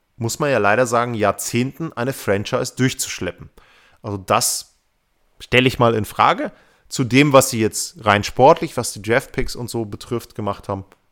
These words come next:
kann ich, glaube ich, keine große Kritik äußern. Habe ich meiner Meinung nach auch nicht. Ähm, ich find's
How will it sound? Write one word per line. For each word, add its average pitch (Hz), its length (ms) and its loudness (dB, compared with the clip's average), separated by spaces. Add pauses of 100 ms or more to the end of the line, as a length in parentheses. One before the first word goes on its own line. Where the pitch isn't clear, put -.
(140)
kann 104 180 -2
ich, 120 180 -6
glaube 110 260 0
ich, - 100 -20
keine 113 260 -4
große 113 360 -6
Kritik - 420 -12
äußern. 131 400 0
Habe 160 260 2
ich - 160 -10
meiner 95 300 0
Meinung 92 320 -4
nach 95 220 -4
auch - 160 -10
nicht. 120 240 -8 (440)
Ähm, 104 260 -4
ich - 120 -12
find's - 480 0